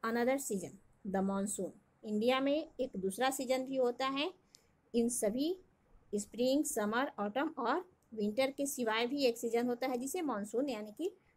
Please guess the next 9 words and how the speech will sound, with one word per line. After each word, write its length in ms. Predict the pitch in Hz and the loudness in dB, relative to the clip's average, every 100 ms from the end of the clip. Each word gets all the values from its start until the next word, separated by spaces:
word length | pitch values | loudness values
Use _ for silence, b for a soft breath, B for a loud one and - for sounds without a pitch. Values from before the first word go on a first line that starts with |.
| - | 0
वर्षा 320 | 196 202 214 | 0 2 0
ऋतु 240 | 190 190 185 | 0 -2 -4
कहते 340 | 185 170 175 | -4 -6 -6
हैं। 240 | 190 - - - b b b | -8 -8 -20 -20 b b b
This 260 | 247 359 381 | 0 2 2
is 160 | 370 | 0
the 160 | 349 339 330 277 - 196 - _ _ _ _ _ - | 2 2 2 -2 -2 -4 -8 _ _ _ _ _ -10
season 480 | - 339 285 208 302 _ b b b _ _ | 0 2 2 0 -4 _ b b b _ _
of 180 | 254 294 | 0 0